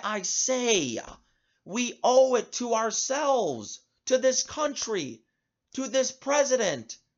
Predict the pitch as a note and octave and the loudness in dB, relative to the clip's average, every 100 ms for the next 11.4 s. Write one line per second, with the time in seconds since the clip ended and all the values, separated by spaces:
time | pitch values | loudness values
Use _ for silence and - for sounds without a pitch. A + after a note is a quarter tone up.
0 | _ _ - B3+ A3+ A3 C#4 C4+ B3 C4+ | _ _ -4 -2 -2 -4 2 2 4 0
1 | F4 - - G3+ E3+ D3 C#3 A#2 F#2+ - | -2 -8 -8 -6 -4 -2 0 0 -2 -10
2 | _ _ _ _ _ - _ _ - F3+ | _ _ _ _ _ -20 _ _ 0 4
3 | A#3+ A#3 C4 B3 A3 A3+ A3 D3 A#2 - | 6 6 4 4 4 4 4 2 -2 -2
4 | F#3+ G#3+ G#3 - - F3 E3+ - F3 - | -2 0 -4 -2 4 4 4 0 -6 0
5 | F#3+ F3 C#3 B2 A#2+ G2+ _ _ _ _ | 4 4 0 -4 -4 -4 _ _ _ _
6 | _ _ _ - - C#3+ - F#3 A3 B3 | _ _ _ -20 -12 -8 0 4 6 6
7 | G#3+ - G#3 G3 D3+ C#3 F3+ F#3+ E3+ C#3 | 2 -2 0 2 2 2 4 4 2 0
8 | - _ _ - B3+ B3+ - G3+ G#3+ F#3 | -4 _ _ 4 4 4 2 2 2 2
9 | E3 D#3+ D3+ - E3+ D#3+ D3 B2 D#3 - | 0 0 -2 0 2 2 0 -6 -4 0
10 | E3 F3 G3 - G#3 G#3+ F3 F#3 F#3 F#3 | 0 0 -8 -4 -2 -2 0 -2 -2 -4
11 | F#3 G3 G#3+ | 2 2 2